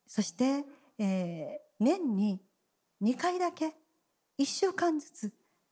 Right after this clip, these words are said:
聖所で奉仕することができたそうです。そして、毎年、年間約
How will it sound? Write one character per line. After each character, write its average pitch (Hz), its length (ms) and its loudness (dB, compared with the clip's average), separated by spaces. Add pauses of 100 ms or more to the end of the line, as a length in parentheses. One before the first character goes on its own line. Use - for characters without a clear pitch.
(420)
聖 247 260 6
所 220 140 2
で 220 260 2 (120)
奉 226 200 2
仕 - 100 -4
す - 120 -10
る 185 80 0
こ 185 140 -6
と 190 140 -4
が 233 260 -2 (320)
で 185 100 0
き - 80 -16
た 180 120 -4
そ 175 180 -6
う 180 40 0
で 170 120 0
す。 - 180 -16 (1500)
そ - 140 -2
し - 80 -2
て、 220 320 0 (1600)
毎 277 240 6
年、 311 440 0 (960)
年 294 240 4
間 339 240 4
約 339 300 0